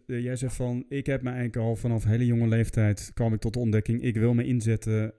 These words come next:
ehm, tegen de ongelijkheid in de wereld." En hoe heb je daar uiteindelijk vorm aan gegeven?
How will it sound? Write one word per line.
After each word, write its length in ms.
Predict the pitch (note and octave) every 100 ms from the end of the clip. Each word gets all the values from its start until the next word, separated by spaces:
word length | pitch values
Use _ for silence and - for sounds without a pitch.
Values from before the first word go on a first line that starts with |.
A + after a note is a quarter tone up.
| -
ehm, 540 | G#2+ G#2+ G#2 G2+ G2+ - - -
tegen 300 | B2+ B2 A2
de 80 | -
ongelijkheid 680 | C3 A2 A#2+ A#2 A2+ G#2+
in 80 | A2+
de 60 | G#2+
wereld." 480 | B2 G#2+ F2 - - _ _ - _ _ _ _ _ _ -
En 140 | B2
hoe 200 | C3+ C#3+
heb 120 | C#3+
je 60 | C#3
daar 160 | D#3
uiteindelijk 440 | C#3 A2+ G2+ F#2+ -
vorm 360 | A#2 A2 A2 -
aan 140 | G#2+
gegeven? 540 | F#2+ F#2+ F2 E2+ F#2+